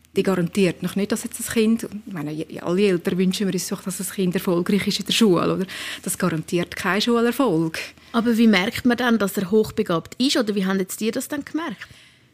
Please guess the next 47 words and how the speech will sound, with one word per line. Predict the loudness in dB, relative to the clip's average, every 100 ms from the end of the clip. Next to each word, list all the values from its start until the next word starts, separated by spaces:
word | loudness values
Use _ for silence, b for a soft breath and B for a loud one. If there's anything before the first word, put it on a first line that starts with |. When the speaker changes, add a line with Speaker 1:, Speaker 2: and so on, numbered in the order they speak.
| b _
Speaker 1:
Er | 2
ist | 4 4
unglaublich | 4 6 4 2 0
schnell | 2 2
im | 2
Denken | 0 0 0 -2 -2
und | 0
im | -2
Kombinieren. | -2 -4 0 2 2 0 -2 B B B B B B B B _ _ _ _
Wenn | -2 0
irgendein, | 0 0 -2 -2 -2 -2 -2 -2 -4 -6
eben, | -4 0
er | 0
kann | 0 2
dann | 2
so | 4 4
schnell | 4
auf | 4
diesen | 4 4 0
Synapsenverbindungen | 0 0 -2 -4 -2 2 2 2 0 0
um-, | 2 2 2
umswitchen, | 2 2 2 0 -2 -2 -2 -4 B B B B B B 0
ähm, | 2 4 4 2 0 -4 -14 -12 -10 0
dass | 0
es | 2 0
für | 4
ihn | 4
einen | 4 2 -2 _ _
Sekundenbruchteil | -4 -2 2 4 6 6 4 4 2 4
braucht, | 4 4 2
bis | 2
er | 4
etwas | 4 2
verstanden | 0 0 2 4 4 4
hat. | 2 0 -4 -2
Also | 0 2
er | 2 2
sagt, | 4 2 2
wenn, | 2 2 0
wenn | 0 0
die | 2
Lehrerin | 4 4
der | 2
Wandtafel | 2 2 2 0
eine | 2
Matheaufgabe | 0 0 -2 -2 -10 -8 -2 0
erklärt, | 0 0 0 -2 -6 -10